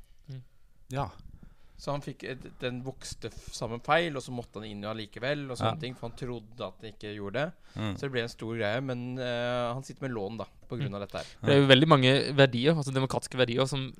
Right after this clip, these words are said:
Speaker 1: ligger til grunn her, som er så, jeg synes det er så fint utgangspunkt, for det, det skaper så veldig, eh, på en måte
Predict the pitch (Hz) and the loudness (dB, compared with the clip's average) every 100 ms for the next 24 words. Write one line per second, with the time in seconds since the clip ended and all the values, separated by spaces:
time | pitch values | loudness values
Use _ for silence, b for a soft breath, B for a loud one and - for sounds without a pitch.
0 | 139 - - 131 131 135 147 - 143 170 | -18 -14 0 2 4 2 4 4 6 6
1 | 147 - 151 - - - 139 147 151 165 | 4 4 0 0 -14 0 2 4 6 4
2 | - - 151 165 147 139 202 190 165 143 | 4 0 0 0 2 2 2 2 0 0
3 | 147 139 143 - 139 - - 139 147 131 | -6 -2 4 8 8 8 0 2 2 2
4 | 131 143 147 B B B B - 131 135 | 0 2 2 B B B B 2 4 4
5 | 131 - - 139 - 135 | 0 -8 -6 -6 0 0